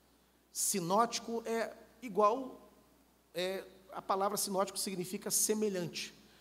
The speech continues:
no sentido preciso do termo, sob a mesma ótica. Então, sinótico, são iguais. Mateus, Marcos e Lucas,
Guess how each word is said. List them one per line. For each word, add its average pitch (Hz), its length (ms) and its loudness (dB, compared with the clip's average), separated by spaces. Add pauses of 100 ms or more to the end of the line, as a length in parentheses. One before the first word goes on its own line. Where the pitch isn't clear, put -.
(760)
no 156 460 0
sentido 185 680 -2 (180)
preciso 180 680 0
do 147 120 -6
termo, 160 580 -4
sob 226 960 4
a 165 140 -4
mesma 175 600 -2
ótica. - 580 -6 (640)
Então, 180 120 -18
sinótico, - 580 -2 (200)
são 196 200 -6
iguais. 160 640 -2 (1000)
Mateus, 156 480 0
Marcos 165 460 -2
e 143 40 -4
Lucas, 175 420 -4